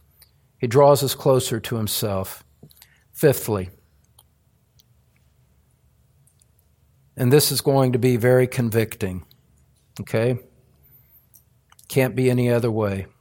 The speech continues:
He prepares us to love others. He prepares us to love others.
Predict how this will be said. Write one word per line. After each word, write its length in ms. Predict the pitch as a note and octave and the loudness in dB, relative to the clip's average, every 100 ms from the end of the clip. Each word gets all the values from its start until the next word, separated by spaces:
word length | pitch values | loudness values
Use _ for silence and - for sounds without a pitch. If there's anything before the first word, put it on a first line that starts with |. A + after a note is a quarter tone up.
| _ _ _ _ _ _ _ _ _ | _ _ _ _ _ _ _ _ _
He 140 | - B2+ | -6 -2
prepares 600 | C#3+ C3+ D#3+ D#3 E3 D3+ | 0 2 4 4 4 0
us 160 | C3+ - | -2 -2
to 120 | C#3 | 0
love 300 | B2+ B2+ A#2 | 2 2 4
others. 600 | A2 G2 F#2 F2+ - - _ _ _ _ _ _ _ _ - _ _ _ | 0 0 -6 -8 -10 -10 _ _ _ _ _ _ _ _ -20 _ _ _
He 140 | - C#3+ | -4 -4
prepares 640 | - D3 - F3+ F#3 E3+ | -2 -4 0 4 4 4
us 460 | C#3 B2+ A#2 - - _ | 4 4 2 -4 -8 _
to 140 | - C#3 | -4 2
love 520 | B2+ B2 A#2+ A2+ B2 | 4 6 4 0 -10
others. 640 | - A#2+ G#2+ F#2+ F#2 - - | 0 0 0 -4 -8 -10 -12